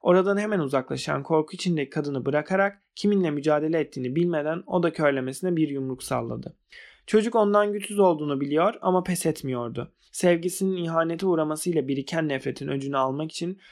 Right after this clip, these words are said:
onca zamandır beklediği fırsat, içini boşaltmanın zamanı nihayet gelmişti.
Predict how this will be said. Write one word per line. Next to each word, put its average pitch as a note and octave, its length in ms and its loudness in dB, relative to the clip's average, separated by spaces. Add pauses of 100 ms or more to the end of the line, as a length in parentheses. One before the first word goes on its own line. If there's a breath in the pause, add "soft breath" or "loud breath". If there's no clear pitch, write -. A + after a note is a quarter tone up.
(120 soft breath)
onca F#3 280 4
zamandır C#3+ 520 0
beklediği D#3 420 -2
fırsat, F3 580 -4
içini F#3+ 320 0
boşaltmanın D#3 580 0
zamanı D3 520 0
nihayet D#3+ 480 -4
gelmişti. B2+ 580 -4